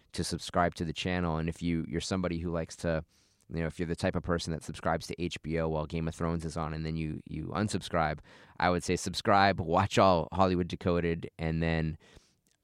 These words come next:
you can cancel your <laughs> subscription. You can get it back when they bring it back for another season.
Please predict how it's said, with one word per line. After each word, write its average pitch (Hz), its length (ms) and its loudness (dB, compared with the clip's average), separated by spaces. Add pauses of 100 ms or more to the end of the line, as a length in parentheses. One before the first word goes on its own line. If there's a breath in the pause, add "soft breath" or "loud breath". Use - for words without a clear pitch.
(340)
you 85 120 -4
can 85 120 -4
cancel 104 300 0
your 104 80 4
<laughs> - 140 -2
subscription. - 500 0
You 110 80 0
can - 140 -14
get 101 140 0
it 90 60 -4
back 87 300 2
when 90 80 -2
they 85 80 2
bring 90 220 -2
it 98 100 -6
back 80 240 2
for 90 80 -6
another 82 180 -2
season. 87 480 0